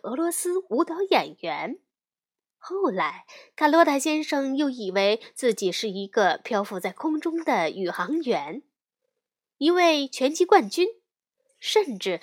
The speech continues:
是一个跳水运动员。卡洛塔先生从高高的柜子“砰”跳了下来。幸亏卡洛塔先生的脑袋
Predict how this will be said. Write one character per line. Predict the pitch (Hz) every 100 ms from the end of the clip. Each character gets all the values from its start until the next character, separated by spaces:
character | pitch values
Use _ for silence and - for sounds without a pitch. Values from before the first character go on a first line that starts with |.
| -
是 | - 277
一 | 208 254
个 | 285
跳 | - 381 311
水 | 202 220 151
运 | 269 339
动 | 262 214 165
员。 | 165 151 220 339 _ _ _ _ _ _ _ _
卡 | -
洛 | 185 170
塔 | 175 160
先 | 196 190
生 | 190 170 -
从 | - 226
高 | 262 277
高 | 262 302
的 | 277
柜 | - 320 294
子 | 214 214 - -
“砰” | - 440 _ _ _ _ _ -
跳 | - 403 370
了 | 220 175
下 | - 180
来。 | 147 180 196 - _ _ _ _ _ _ _ _ _ -
幸 | - 370 285 233
亏 | 269 220
卡 | 226 247
洛 | 196 202
塔 | 214 196
先 | 226 202 202
生 | 214 190
的 | 185
脑 | 196 160 175
袋 | 190 190